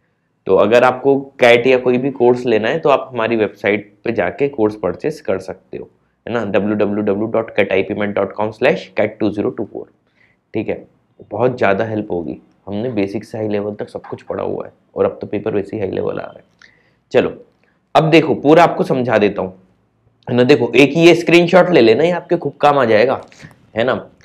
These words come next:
कई लोग तो कॉपी भी कर लेंगे इसको। खैर, देखो, ट्वेंटी एटीन में नॉन इंजीनियर, इंजीनियर वाला कोई सीन नहीं था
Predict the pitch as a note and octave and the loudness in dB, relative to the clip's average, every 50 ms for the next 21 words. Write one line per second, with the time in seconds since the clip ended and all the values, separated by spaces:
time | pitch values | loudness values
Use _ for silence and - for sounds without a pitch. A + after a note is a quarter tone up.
0 | _ _ _ _ _ _ - A2 A#2 B2 C3 B2+ A#2 - C#3 D3 C#3+ C3+ C#3 B2+ | _ _ _ _ _ _ 0 2 4 4 4 4 2 4 4 4 4 4 2 2
1 | A2 - B2+ B2 C3 B2+ C3 C3 B2+ B2+ C3+ C#3 C3+ C3+ B2+ - _ - - _ | 2 2 0 -2 -2 -2 -2 -2 -4 -4 -6 -8 -10 -12 -12 -14 _ -20 -20 _
2 | _ _ _ _ _ _ _ - B2 F#2+ E2 - - _ _ _ _ _ - C#3 | _ _ _ _ _ _ _ -6 -6 -6 -6 -8 -14 _ _ _ _ _ 4 4
3 | A#2+ B2 C3 C3+ D3 D#3 - F#3 D#3+ - F3 F3 F3 F3+ F#3 F#3 F3+ D#3+ C#3 C#3 | 6 6 6 4 6 6 6 6 6 6 4 2 2 0 0 0 2 2 2 2
4 | D3 D3 D3 C#3+ D3+ D#3 D#3 D3+ D3 D3 C#3+ C#3 C#3 C#3+ C#3 C#3+ C#3+ C#3+ C#3+ C#3 | 2 0 -2 -2 -2 0 0 2 2 0 0 -2 -4 -6 -4 -2 0 0 0 0
5 | C3+ C#3 C#3+ C#3+ - A#2 A2+ A#2 - A#2+ A#2+ B2 B2 A#2+ A#2+ A#2+ C#3+ - | 0 0 0 0 0 -2 -2 -2 -2 -4 -4 -4 -4 -6 -8 -10 -14 -18